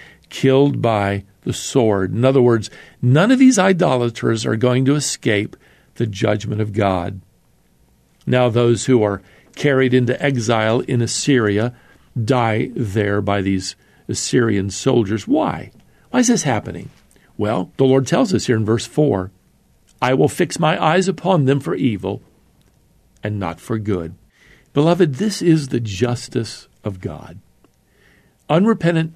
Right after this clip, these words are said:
uh, sinners who choose other gods, e-, even if they are among God's chosen people of Israel, well, they're gonna be held accountable.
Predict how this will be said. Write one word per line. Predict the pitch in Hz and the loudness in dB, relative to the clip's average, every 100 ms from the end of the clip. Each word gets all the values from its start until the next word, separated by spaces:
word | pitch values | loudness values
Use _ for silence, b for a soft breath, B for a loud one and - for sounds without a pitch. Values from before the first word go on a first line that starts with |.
| _ | _
uh, | - 110 | -8 -6
sinners | - - 151 131 123 | -6 -2 0 0 0
who | 120 | -4
choose | 104 - 127 123 | -4 2 2 2
other | 123 123 | 0 0
gods, | 113 107 101 101 104 92 - b b b b | 0 -2 -2 -4 -6 -10 -16 b b b b
e-, | - | -4
even | 139 143 147 170 160 - | 0 2 2 2 0 -2
if | 143 123 | -4 0
they | 131 127 | 2 2
are | 139 120 | 2 0
among | 120 117 117 117 123 - | 0 -2 -2 -4 -8 -8
God's | 117 117 113 - | -4 -2 -2 -2
chosen | 127 110 107 | -2 0 -2
people | 117 107 104 | -6 -4 -2
of | 101 | 0
Israel, | 175 196 64 - - b b b b b | 0 -2 -4 -6 -14 b b b b b
well, | - | -4
they're | 110 | -2
gonna | 107 107 | -2 -2
be | 117 | -2
held | 95 110 98 101 95 - | -2 -2 -2 -4 -10 -14
accountable. | 104 - 110 101 92 85 90 | -16 -10 -8 -6 -8 -10 -14